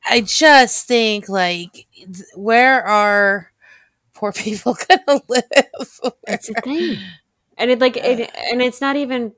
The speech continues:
Speaker 2: poor people anymore. It's, you know, m-,
Speaker 1: Anybody.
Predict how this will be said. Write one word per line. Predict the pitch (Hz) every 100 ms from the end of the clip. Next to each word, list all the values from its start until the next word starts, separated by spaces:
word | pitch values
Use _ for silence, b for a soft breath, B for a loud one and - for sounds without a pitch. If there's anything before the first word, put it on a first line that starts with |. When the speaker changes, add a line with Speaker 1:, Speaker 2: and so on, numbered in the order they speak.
| _
Speaker 2:
poor | - 277 370
people | 415 381 233
anymore. | 202 185 175 170 160 165
It's, | 170 185 - - - _
you | 214
know, | 196 170 165
m-, |
Speaker 1:
Anybody. | 165 226 160 139 131 123 -